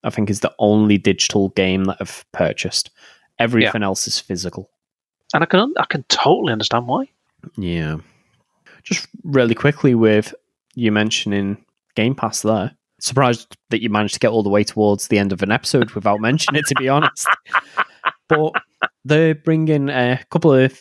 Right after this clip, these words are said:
Speaker 1: new games across, including Blinx the Time Sweeper. Do you remember that?
Speaker 2: Very, very. It was supposed to be Microsoft's next big mascot to
Speaker 1: Yes.
Speaker 2: do battle with
Speaker 1: Sonic
Speaker 2: Mario
Speaker 1: and
Speaker 2: and
Speaker 1: Crash and
Speaker 2: Sonic
Speaker 1: that, yeah.
Speaker 2: and Crash.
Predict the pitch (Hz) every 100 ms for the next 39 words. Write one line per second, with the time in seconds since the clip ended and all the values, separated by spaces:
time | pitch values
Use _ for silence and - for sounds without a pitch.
0 | - 139 135 127 139 165 - - 131 -
1 | - - - _ _ _ - 139 135 131
2 | 143 175 175 101 107 _ 95 - 113 135
3 | - - - - 135 - 135 156 - 160
4 | 104 - _ _ _ - 127 131 131 143
5 | 156 190 - _ _ _ _ _ _ _
6 | 190 - 190 190 180 180 156 170 175 208
7 | - 190 196 202 - 160 160 - 165 151
8 | - - 143 - - - 135 127 123 -
9 | - - - - 139 139 - - 147 139
10 | - - - 139 123 117 - - - _
11 | _ - - 170 143 143 - 151 131 127
12 | 117 - - - - - 127 147 135 127
13 | 127 123 120 104 101 - 113 147 135 127
14 | 113 104 117 120 - - 131 127